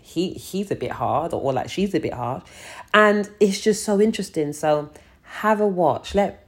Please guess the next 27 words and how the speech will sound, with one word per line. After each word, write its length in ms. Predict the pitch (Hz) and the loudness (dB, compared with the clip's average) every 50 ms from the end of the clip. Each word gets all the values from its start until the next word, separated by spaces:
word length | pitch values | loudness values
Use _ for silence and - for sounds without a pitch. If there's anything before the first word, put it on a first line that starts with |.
| _ | _
and, 280 | 156 156 160 160 156 - - | -2 0 0 0 -2 -4 -4
and 180 | 156 160 170 | -4 -2 -2
let 100 | 180 - | -2 -2
me 120 | - 175 175 | -2 -2 -2
know 160 | 170 160 156 | 0 0 0
what 140 | 151 - - | -2 -2 -2
you 100 | 156 151 | -4 -6
think. 260 | - 156 143 135 135 | -4 -4 -4 -4 -4
And 100 | 143 143 | -4 -4
if 120 | 160 156 | -4 -4
you've 140 | 175 170 165 | -4 -4 -4
seen 200 | - - 170 160 | 0 0 2 2
it, 100 | 147 - | 2 2
message 320 | 151 165 175 175 175 156 151 | 0 0 0 0 -4 -4 -2
me, 280 | 156 156 156 151 139 | 0 0 0 0 0
or 120 | 135 139 - | -2 -2 -4
if 220 | - 139 - - | -6 -8 -10 -10
you 120 | 151 - | -8 -6
are 200 | - 135 135 131 | -6 -6 -6 -8
about 360 | 131 135 151 151 135 - - - | -4 2 4 4 4 4 2 -4
to, 360 | - 151 143 143 139 135 - - | -8 -8 -6 -4 -6 -6 -8 -8
um, 340 | - 139 131 131 131 - - - | -8 -8 -6 -6 -8 -10 -12 -12
start 240 | - - 175 - 120 | -6 -4 -4 -2 -2
watching 320 | 123 - - - - 135 | -2 -4 -4 -8 -10 -10
it, 80 | - - | -10 -10
message 280 | 139 135 - - - | -10 -12 -12 -14 -14
me. 220 | - 80 69 - | -12 -12 -12 -12